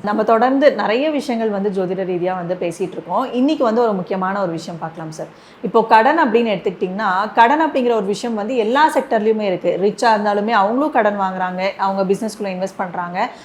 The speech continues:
ஆனா, அவங்களுக்கு வந்து எப்படி அதை ஹேண்டில் பண்றது, ட்ரிக்ஸ் எல்லாமே தெரியும். அதனால அவங்க வந்து ஃபாலோ பண்ணி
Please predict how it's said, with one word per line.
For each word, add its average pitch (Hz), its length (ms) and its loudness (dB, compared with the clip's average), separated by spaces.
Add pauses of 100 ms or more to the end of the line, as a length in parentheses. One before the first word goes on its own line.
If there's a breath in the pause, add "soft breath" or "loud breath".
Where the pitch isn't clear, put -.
ஆனா, 285 160 4
அவங்களுக்கு 294 300 4
வந்து 262 180 2
எப்படி 254 220 6
அதை 240 180 4
ஹேண்டில் 226 320 -2
பண்றது, 208 520 -2
ட்ரிக்ஸ் 233 240 0
எல்லாமே 208 380 -2
தெரியும். 214 340 2
அதனால 233 360 2
அவங்க 208 180 2
வந்து 196 260 -4
ஃபாலோ 196 200 0
பண்ணி 202 380 -6